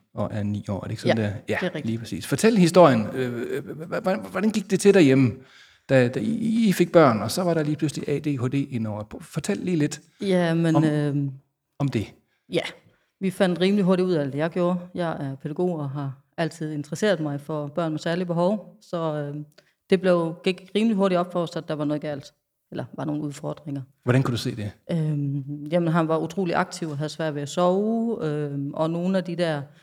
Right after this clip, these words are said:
Speaker 2: gængse ting, som, øhm, man kan forvente, et barn kan, øh, i forhold til at sidde stille og lytte og,
Speaker 1: Mm.
Speaker 2: og være sammen med andre og sådan noget, det havde, øh,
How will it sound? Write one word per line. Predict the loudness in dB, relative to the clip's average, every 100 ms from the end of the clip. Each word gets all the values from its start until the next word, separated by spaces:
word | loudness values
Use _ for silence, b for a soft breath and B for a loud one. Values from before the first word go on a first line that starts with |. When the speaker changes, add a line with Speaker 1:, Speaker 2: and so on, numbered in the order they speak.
| b b b _
Speaker 2:
gængse | 0 0 -2 -8
ting, | -6 -4 -4 -4
som, | -4 0 0
øhm, | 0 -2 -4 -8 -10 _ _ _
man | 0 0
kan | 0
forvente, | -4 0 0 0 -4
et |
barn | -4 -2 -2 -2
kan, | -4 -4 -4 -6 -8
øh, | -8 -8
i |
forhold | -8 -6 -4 -4
til | -8 -10
at | -10
sidde | -4 -4
stille | -4 -4 -4 -4
og | -4
lytte | -4 -2 -2 -4 -10
og, | -6 -4 -6 -8 _
Speaker 1:
Mm. | 0 0 -2 B -6
Speaker 2:
og | 0
være | 2
sammen | 2 2
med | 2
andre | 2 0
og |
sådan | 0
noget, | -2
det | 0 0
havde, | 2 0 -2 -6
øh, | -6